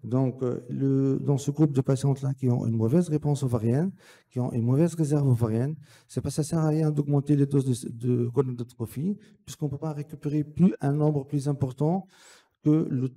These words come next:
nombre, euh, de départ, euh, vu que ces patientes-là présentent un, un faible, euh, une faible réserve ovarienne.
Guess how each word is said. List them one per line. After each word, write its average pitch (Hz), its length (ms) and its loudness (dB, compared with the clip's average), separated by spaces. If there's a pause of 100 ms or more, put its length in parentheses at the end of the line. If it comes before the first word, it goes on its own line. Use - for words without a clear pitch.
(140)
nombre, 143 540 0 (120)
euh, 120 220 -2
de 139 120 2
départ, 143 680 0 (380)
euh, 110 60 -2
vu 139 160 0
que 160 100 -6
ces - 140 -6
patientes-là 127 480 -4
présentent 139 480 -4
un, 151 120 -4 (340)
un 143 340 -6
faible, 143 600 0
euh, 113 420 -6
une 127 100 0
faible 143 300 -2
réserve 123 360 -2
ovarienne. 98 480 -2